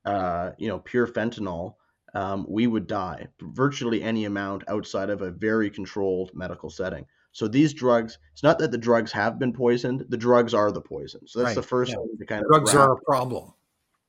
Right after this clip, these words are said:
Speaker 1: Yeah, the drugs are the problem in the first place, and supplying more of them is just going to get you more drug use.
Speaker 2: Mm-hmm.
Speaker 1: Now, their argument is that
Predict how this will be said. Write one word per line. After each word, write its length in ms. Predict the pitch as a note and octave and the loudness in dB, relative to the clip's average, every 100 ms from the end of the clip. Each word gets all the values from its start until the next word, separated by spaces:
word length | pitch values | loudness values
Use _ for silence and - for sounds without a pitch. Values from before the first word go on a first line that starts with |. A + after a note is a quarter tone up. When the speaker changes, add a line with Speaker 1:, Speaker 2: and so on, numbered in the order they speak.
| - - | -16 -4
Speaker 1:
Yeah, 320 | B2 G#2 D#2+ | 0 0 -4
the 100 | F2+ | -8
drugs 380 | G#2+ B2+ C3 B2 - | 0 2 2 0 2
are 200 | A2+ A#2 | 4 4
the 100 | G#2+ | 0
problem 520 | - F2 E2 F2+ C#2+ | -4 -8 -6 -8 -8
in 80 | G#2 | -8
the 80 | F2+ | -8
first 300 | G2 G2+ - | -8 -10 -10
place, 240 | C#2+ D#2+ | -12 -10
and 80 | G2+ | -12
supplying 380 | F2 - C3 B2 | -6 0 2 4
more 220 | A2+ B2+ | 6 6
of 100 | A#2+ | 4
them 280 | G#2+ G2+ A2+ _ _ | -2 -6 -8 _ _
is 160 | - G2+ | -8 -4
just 220 | A#2+ A#2 | -4 -2
going 200 | A#2+ A#2 | 0 2
to 60 | A2 | 2
get 160 | A2+ | 2
you 140 | G2+ G#2 | 2 0
more 260 | G2+ G#2+ | 0 0
drug 320 | F#2 F#2+ F#2+ - | 0 -2 -4 -6
use. 240 | - - | -16 -14
Speaker 2:
Mm-hmm. 300 | F2 A2 G2+ E2+ _ _ | -14 -10 -12 -12 _ _
Speaker 1:
Now, 340 | G#2 G#2+ G#2 G#2 | -2 0 0 2
their 200 | A2 C#3+ | 6 8
argument 600 | B2+ C3 B2 A#2+ A2+ A2 | 8 6 4 2 2 0
is 220 | G#2+ F#2+ G2+ | -2 -4 -2
that 460 | G2+ G2 G2+ - | -2 0 -2 -4